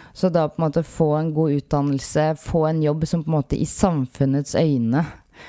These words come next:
var ak-, ansett som veldig bra. Men inni meg så hadde jeg en annen lengsel og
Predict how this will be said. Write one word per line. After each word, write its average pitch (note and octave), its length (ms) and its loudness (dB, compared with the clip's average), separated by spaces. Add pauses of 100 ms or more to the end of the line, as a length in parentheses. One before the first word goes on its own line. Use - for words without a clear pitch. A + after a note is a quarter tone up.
(120)
var D3 540 2
ak-, C#3+ 260 -2 (140)
ansett E3 600 0
som D#3+ 340 0
veldig D#3 280 0
bra. F#3+ 200 2 (680)
Men F3+ 440 2
inni F3 320 2
meg F3+ 540 2
så F#3 180 0
hadde D#3 280 0
jeg D3 180 2
en E3+ 60 2
annen D3 260 2
lengsel C#3+ 680 0
og D3+ 300 2